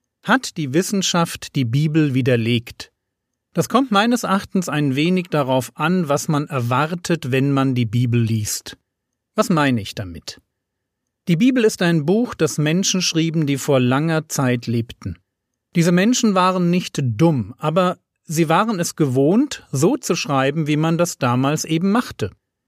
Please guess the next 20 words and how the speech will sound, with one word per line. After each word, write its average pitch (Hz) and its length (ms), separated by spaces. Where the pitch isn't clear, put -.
Wer 175 180
also 214 220
mit 202 160
der 185 80
Erwartung 175 580
an 160 140
die 151 80
Bibel 170 340
herangeht, 151 800
dass 147 160
sie 147 140
so 151 180
geschrieben 160 500
ist, - 220
wie 151 80
man 143 220
das 120 280
heute 202 440
tun 143 340
würde 110 320